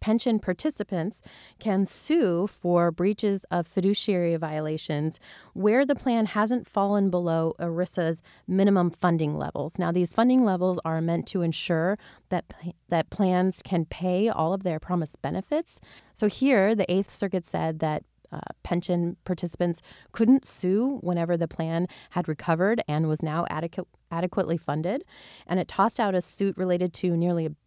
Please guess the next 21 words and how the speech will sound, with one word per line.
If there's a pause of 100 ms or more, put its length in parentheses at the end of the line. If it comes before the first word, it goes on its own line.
billion
dollars
in
losses (260)
following
the
financial
crisis
in
the
two
thousands, (360)
um,
due
to
U
S
Bank's
really
high-risk
investments.